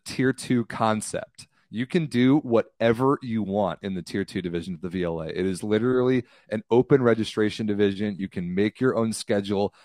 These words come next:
The roster flexibility is, there is a big difference in what you're able to do with building a roster in tier two versus some of the restrictions that there are in building a tier one roster. If you wanna play three tournaments a year, like Team N V at Emiola, they do this. They,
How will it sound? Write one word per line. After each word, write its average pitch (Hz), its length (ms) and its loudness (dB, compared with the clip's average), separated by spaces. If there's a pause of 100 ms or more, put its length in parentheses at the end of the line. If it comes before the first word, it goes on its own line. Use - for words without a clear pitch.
(140)
The 131 100 2
roster 107 460 4
flexibility 120 880 2
is, 90 140 -2
there 101 140 2
is 90 160 -2
a 80 140 -10 (240)
big 110 280 2
difference 117 600 -2 (260)
in 104 180 0
what 110 200 4
you're 107 140 4
able 104 180 4
to 98 100 0
do 95 280 0
with 92 180 -2
building 101 300 0
a 92 40 -2
roster 90 380 -2
in 95 80 -6
tier 98 180 -6
two 98 300 -4
versus 95 320 -6
some 98 180 -6
of 95 60 -4
the 90 140 -2
restrictions 87 600 -8
that 95 120 -6
there 87 160 -4
are 92 140 0
in 87 40 -6
building 90 280 -4
a 82 40 -16
tier 95 260 -6
one 92 200 -2
roster. 110 480 0 (380)
If 123 180 2
you 131 160 4
wanna 156 280 8
play 113 360 4
three 110 340 0
tournaments 113 460 -2
a 107 60 -4
year, 101 180 2
like 107 160 2
Team 117 220 -4
N 113 120 -2
V 107 200 2
at 110 80 -2
Emiola, 107 420 2
they 107 80 4
do 101 160 0
this. 85 200 -6
They, 104 180 -2